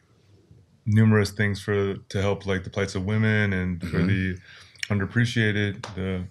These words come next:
Speaker 1: um, I think, like, Franklin Delano Roosevelt would have to be my second choice, just because he's
Speaker 2: He seemed like a good dude, uh, generally a
Speaker 1: Yeah, I
Speaker 2: solid
Speaker 1: mean,
Speaker 2: dude.
Speaker 1: I think, like, his, his voice of, like, how he reassured the nation during, during the, the Second World War, taking us through the Depression,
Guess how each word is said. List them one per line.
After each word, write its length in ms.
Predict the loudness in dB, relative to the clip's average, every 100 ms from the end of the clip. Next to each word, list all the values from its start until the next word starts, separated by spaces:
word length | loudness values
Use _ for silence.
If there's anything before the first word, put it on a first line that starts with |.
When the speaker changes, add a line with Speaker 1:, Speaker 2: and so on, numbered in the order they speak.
| -16 _ _ _ _ _ _ -10
Speaker 1:
um, 380 | -8 -6 -8 -10 _ _ -16 -16 _ _ _ _ _ _ _
I 40 | -2
think, 220 | -2 2
like, 200 | 0 2
Franklin 340 | -2 0 -2
Delano 240 | -2 -2 -2
Roosevelt 340 | -4 -6 -6
would 80 | -6
have 120 | -8
to 60 | -8
be 100 | -8
my 120 | -8
second 280 | -10 -10 -12
choice, 300 | -14 -18 -20 _ _ _ _ _ _
just 140 | -6
because 280 | -2 -2 -2
he's 360 | -2 -2 -2 -2
Speaker 2:
He 140 | 0
seemed 200 | 2 4
like 120 | 4
a 100 | 2
good 200 | 0 -2
dude, 380 | 0 0 -2 -2
uh, 100 | -4
generally 400 | -2 -2 0 0
a 20 | -2
Speaker 1:
Yeah, 80 |
I 40 | 2
Speaker 2:
solid 180 | 2 2
Speaker 1:
mean, 100 | 0
Speaker 2:
dude. 220 | -4 -6
Speaker 1:
I 60 | -6
think, 160 | -2
like, 140 | 0 2
his, 160 | 2
his 260 | 2 2 2
voice 400 | 0 2 2 2
of, 360 | 0 0 -6 -18 _ _ _ -4
like, 100 | 0
how 140 | 2
he 80 | 2
reassured 440 | 2 -2 -2 -4
the 40 | -2
nation 460 | -2 -4 -4 -6 -2
during, 460 | -2 0 -2 -4 -10 -20 _ _ -4
during 260 | 0 2
the, 240 | 2 0 0
the 60 |
Second 260 | -2 -2 -2
World 180 | -2 -2
War, 220 | -2 -2
taking 260 | -4 -4 -4
us 100 | -6
through 100 | -6
the 80 |
Depression, 640 | -6 -8 -4 -4 -2 -8